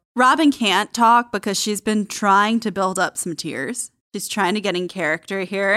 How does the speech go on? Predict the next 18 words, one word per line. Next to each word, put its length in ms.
<laughs> 60
and 260
it's 340
taken 340
a 60
while 380
for 240
them 220
to, 280
to 100
get 140
to 100
the 100
tear 260
ducts. 320
There's 240
nothing 280
coming. 380